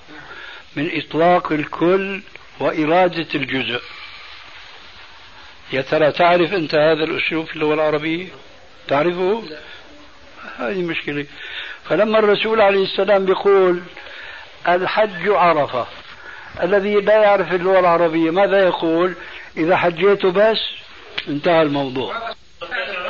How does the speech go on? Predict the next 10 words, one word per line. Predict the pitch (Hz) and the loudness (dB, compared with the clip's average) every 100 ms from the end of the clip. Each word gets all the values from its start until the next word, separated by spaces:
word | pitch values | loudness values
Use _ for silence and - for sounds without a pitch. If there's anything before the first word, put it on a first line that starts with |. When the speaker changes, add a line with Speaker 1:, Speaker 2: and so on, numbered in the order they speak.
| - - | -6 -6
Speaker 1:
هذا | 139 160 | -2 0
الشيء | 147 170 165 | 0 0 -2
كثير، | - 185 151 - - - 151 - - - - - - 135 | -2 0 0 0 -10 -12 -12 -10 -10 -10 -12 -12 -12 0
لكن | 151 170 175 180 | 2 2 0 -2
أسلوب | 156 - 180 208 | -6 -4 -2 0
العربي | 185 175 175 170 147 139 | 0 2 2 2 0 -2
يقول: | 139 - 175 185 190 185 180 - - - - - - - - - - - - | -2 -2 0 4 4 2 -4 -12 -14 -16 -18 -20 -20 -20 -20 -20 -20 -14 0
"أطلق | 196 - - 160 151 143 | 0 0 -4 -4 -2 -4
الكل | 135 - 160 170 147 127 - - - - - - - - - | -6 -4 -2 0 -2 -10 -14 -18 -20 -20 -20 -20 -20 -8 -2
الحج" | 143 143 165 156 120 - | 0 0 0 -2 -4 -8